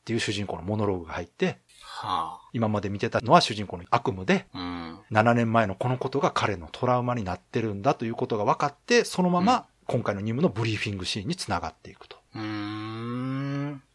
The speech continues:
Speaker 1: 非常にこのチュートリアルがただのチュートリアルではなく、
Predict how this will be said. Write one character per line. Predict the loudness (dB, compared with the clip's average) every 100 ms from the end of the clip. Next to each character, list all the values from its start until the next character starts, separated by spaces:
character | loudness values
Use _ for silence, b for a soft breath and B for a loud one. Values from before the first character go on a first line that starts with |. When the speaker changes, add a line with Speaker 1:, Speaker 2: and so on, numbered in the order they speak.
| _
Speaker 1:
非 | -6 -2 2
常 | 4 6 6 6
に | 6 4 0
こ | -2 0
の |
チ | 2 2
ュ |
ー | 6
ト | 6
リ | 6
ア |
ル | 6
が | 4
た | 6
だ | 4
の | 4
チ | -2 -4
ュ | -4
ー |
ト | 0
リ | 2
ア | 2
ル | 0
で | 0
は | 0
な | 2 0
く、 | 0